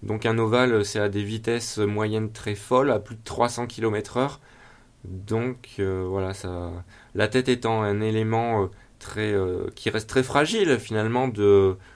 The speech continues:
on va dire, de, du corps des pilotes,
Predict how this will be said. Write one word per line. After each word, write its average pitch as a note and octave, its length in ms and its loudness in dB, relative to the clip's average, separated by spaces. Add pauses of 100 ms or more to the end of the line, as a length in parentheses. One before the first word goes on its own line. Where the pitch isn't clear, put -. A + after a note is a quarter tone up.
(1200)
on F#2+ 80 -10
va G2+ 160 0
dire, A2 260 -4
de, F#2+ 540 -4 (640)
du G#2 340 -10
corps A#2+ 280 2
des A2 120 -2
pilotes, E3+ 460 -2